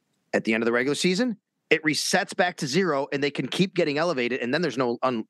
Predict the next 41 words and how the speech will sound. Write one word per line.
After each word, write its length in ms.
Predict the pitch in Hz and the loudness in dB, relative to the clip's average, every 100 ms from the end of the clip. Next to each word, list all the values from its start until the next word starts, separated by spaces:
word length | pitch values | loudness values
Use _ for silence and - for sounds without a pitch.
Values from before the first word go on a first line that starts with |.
| _ _ - | _ _ 2
no 140 | 123 | 2
limits 300 | 123 190 - | 2 0 -2
to 140 | - 123 | -2 0
it, 80 | |
by 120 | 110 107 | 0 0
the 100 | 107 | 0
way. 240 | 107 113 - - - _ _ _ | 0 -2 -8 -20 -20 _ _ _
They 240 | - 123 220 | -2 2 2
can 160 | 269 | 2
literally 240 | 247 247 233 | 2 0 0
go 160 | 226 | 0
from 160 | 185 156 | -2 -2
here 180 | 180 220 | 0 -2
till 200 | 220 190 | -2 -2
the 240 | 160 131 - | -2 -6 -10
Super 320 | - 247 226 | 0 0 2
Bowl 300 | 127 95 113 _ _ _ _ _ _ _ _ _ _ | 0 -4 -4 _ _ _ _ _ _ _ _ _ _
never 380 | 127 151 240 254 | 0 2 2 0
sign 360 | - 247 285 196 | 0 0 0 -2
either 200 | 254 294 | 0 0
one 180 | 208 269 | 0 -2
of 60 | 196 | -2
them 140 | 156 | -4
to 60 | 151 | -4
the 60 | |
fifty-three 400 | 208 202 170 185 | -4 -4 -2 0
man 160 | 170 151 | 0 0
roster, 520 | 170 226 - 123 123 _ _ - | 0 -2 -2 -2 -4 _ _ 0
and 120 | 160 | 2
both 200 | 185 196 | 2 0
of 60 | 170 | -2
them 120 | 160 | 0
could 160 | 175 | -2
wind 220 | 139 156 151 | 0 0 0
up 80 | |
basically 360 | 147 151 156 143 | -2 -2 0 -2
playing 260 | - 147 131 | 0 0 0
in 60 | |
every 160 | 120 117 | 0 0
playoff 360 | 127 110 104 | 0 0 -2
game. 180 | - 57 | -6 -10